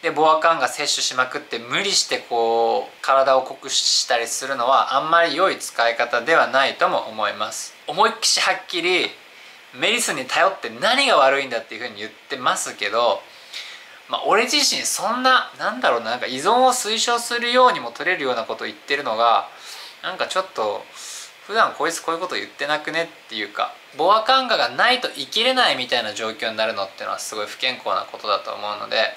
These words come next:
自分がちょっと弱っていたり、支えが必要な時に薬草を摂取して自分を癒すっていうことを伝えたかったんですけど、やっぱりあれは明らかにカテコールが効いてて、「別に依存したってよくね？」とも取れるような言い方をしてたのは、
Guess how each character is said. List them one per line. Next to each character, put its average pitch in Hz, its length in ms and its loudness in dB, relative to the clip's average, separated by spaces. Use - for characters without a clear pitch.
自 135 180 -6
分 190 120 0
が 208 100 2
ち 226 120 2
ょ - 20 -2
っ 226 80 -6
と 110 80 -6
弱 127 260 4
っ - 140 -2
て - 320 -8
い 120 60 -12
た 113 140 0
り、 98 220 -8
支 - 140 -6
え - 40 2
が 143 80 2
必 - 220 -4
要 208 100 4
な 214 80 4
時 247 280 -2
に 202 280 -2
薬 135 180 0
草 156 220 0
を 151 80 2
摂 160 140 -2
取 147 280 0
し - 160 0
て 240 420 2
自 135 140 -6
分 170 240 0
を 131 80 4
癒 117 220 0
す - 220 -4
っ - 20 -20
て 220 80 -2
い 226 40 2
う 220 40 -4
こ 240 80 4
と 202 120 2
を 123 40 0
伝 - 240 0
え 127 60 2
た 123 100 2
か 110 140 4
っ - 120 -12
た 95 120 -2
ん - 220 -18
で 101 100 -8
す - 120 -10
け 95 120 -14
ど、 98 160 -4
や 160 140 2
っ - 120 -8
ぱ 240 140 4
り 185 80 0
あ 151 100 0
れ 190 100 4
は 190 120 4
明 214 80 0
ら 220 80 4
か 127 80 -2
に 110 60 -8
カ - 180 -6
テ 156 100 -2
コ 160 160 2
ー 160 60 8
ル 165 80 2
が 160 100 4
効 156 60 0
い 156 60 -4
て 151 120 -2
て、 151 320 2
「別 135 220 -4
に 196 80 0
依 165 60 2
存 262 160 6
し - 80 4
た 311 60 2
っ - 20 -8
て 196 80 -6
よ 208 160 2
く 302 120 0
ね？」 302 300 2
と 254 80 2
も 202 140 2
取 190 180 2
れ 240 80 2
る 175 100 -6
よ 135 180 0
う - 20 -10
な 104 100 -6
言 123 120 -8
い 131 80 -4
方 139 220 0
を 254 60 4
し - 140 -2
て 202 100 -2
た 196 140 2
の 160 120 4
は、 196 360 4